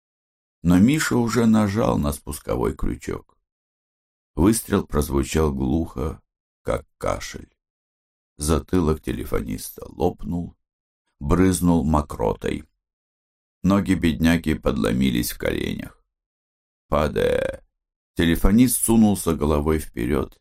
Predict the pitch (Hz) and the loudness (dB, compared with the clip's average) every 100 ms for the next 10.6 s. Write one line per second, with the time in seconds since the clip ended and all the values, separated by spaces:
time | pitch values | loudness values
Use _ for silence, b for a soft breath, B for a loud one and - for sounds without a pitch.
0 | _ 104 95 98 95 113 120 95 92 87 | _ 0 4 4 4 6 6 4 4 4
1 | 90 85 62 73 73 78 78 - 71 67 | 4 2 2 2 4 4 2 2 -2 -2
2 | - 127 - - _ _ - 87 85 - | -2 -2 -2 -10 _ _ 0 2 4 2
3 | - 92 - 95 87 80 76 73 - - | 2 2 4 4 4 2 0 0 -2 -4
4 | 53 - - - - _ _ _ _ _ | -4 -4 -6 -10 -14 _ _ _ _ _
5 | _ _ 80 98 98 107 135 127 95 76 | _ _ 2 2 2 2 0 0 0 0
6 | 71 76 73 73 67 64 65 65 - 52 | -2 -4 -2 -4 -2 -2 0 -2 -2 -4
7 | - 67 - 73 73 76 120 - 50 50 | -2 -4 -4 -2 0 2 0 0 -2 -2
8 | 50 60 - - - - 57 67 53 - | 0 -2 -2 -6 -6 -4 -4 -2 -2 0
9 | 50 - - 69 - - - - - - | -2 -4 -4 -2 0 -2 0 -4 -4 -6
10 | - - 50 - - - | -10 -10 -12 -10 -10 -12